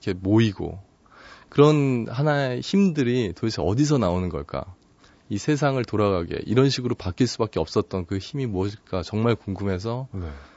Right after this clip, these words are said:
Speaker 1: 그 어렸을 때부터 하나의 화두를 가지고 있었죠.
Speaker 2: 음, 어린 나이에
Speaker 1: 네.
Speaker 2: 세상을 굉장히 넓은 그리고 큰 틀에서 본 거예요. 그런데
Speaker 1: 아.
Speaker 2: 그런 해답을 찾기 위해서 참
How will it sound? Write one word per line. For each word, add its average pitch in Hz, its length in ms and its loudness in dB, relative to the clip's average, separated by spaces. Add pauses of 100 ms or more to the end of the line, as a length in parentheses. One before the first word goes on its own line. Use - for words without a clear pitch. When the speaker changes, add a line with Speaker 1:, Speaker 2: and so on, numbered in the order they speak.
(360)
Speaker 1:
그 92 120 -4
어렸을 110 380 4
때부터 98 320 0
하나의 127 320 -2
화두를 165 380 0
가지고 85 320 -6
있었죠. - 360 -12 (120)
Speaker 2:
음, 78 680 -12 (440)
어린 123 320 4
나이에 110 640 4
Speaker 1:
네. 92 140 -6 (260)
Speaker 2:
세상을 135 460 4
굉장히 117 720 2 (720)
넓은 117 640 4 (420)
그리고 113 300 -2
큰 - 320 -2
틀에서 110 720 2
본 107 260 0
거예요. 95 440 -4 (100)
그런데 123 360 -2
Speaker 1:
아. - 160 -20 (300)
Speaker 2:
그런 151 240 8
해답을 156 800 6 (280)
찾기 - 340 -6
위해서 151 300 4
참 143 300 -4